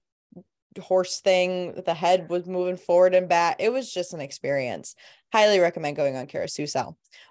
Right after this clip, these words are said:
But I mean, I think out of the three main days, like, we did a lot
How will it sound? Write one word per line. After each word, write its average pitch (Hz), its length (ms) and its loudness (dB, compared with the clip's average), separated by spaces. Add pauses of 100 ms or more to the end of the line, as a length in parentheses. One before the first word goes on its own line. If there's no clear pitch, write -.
(140)
But 175 480 2 (500)
I 214 60 4
mean, 233 140 2
I 226 120 4
think 262 420 -2 (640)
out 208 160 4
of 202 100 -4
the 196 100 -2
three 202 460 -6 (100)
main 175 280 -2
days, 170 440 -2
like, 175 200 -4
we 180 220 -6
did 180 140 0
a 190 60 4
lot 151 380 0